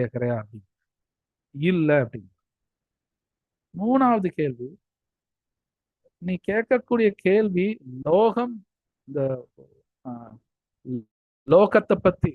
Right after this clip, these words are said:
உலகத்தில் இருக்கிற மக்கள் நலனை பத்தி ஏதாவது கேட்கறியா?" அப்படின்னு கேட்டார். "இல்லைங்கிற."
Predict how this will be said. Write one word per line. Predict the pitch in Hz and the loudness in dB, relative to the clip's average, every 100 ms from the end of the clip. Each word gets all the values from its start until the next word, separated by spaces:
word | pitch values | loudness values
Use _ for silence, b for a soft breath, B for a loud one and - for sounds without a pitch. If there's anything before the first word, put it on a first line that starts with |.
| _ | _
உலகத்தில் | 131 160 202 202 190 | -2 0 2 -2 -4
இருக்கிற | 180 165 | -2 -2
மக்கள் | 147 - 170 139 | -4 -4 -4 0
நலனை | 156 185 220 | 2 4 4
பத்தி | 208 208 - 196 | 2 -4 0 0
ஏதாவது | 160 160 160 - | 2 2 0 0
கேட்கறியா?" | 143 - 135 135 | -4 -2 0 0
அப்படின்னு | 113 120 - | -2 -8 -16
கேட்டார். | 101 _ _ _ _ _ _ _ 131 | -20 _ _ _ _ _ _ _ -6
"இல்லைங்கிற." | 151 170 156 156 117 101 | -2 0 2 0 -4 -12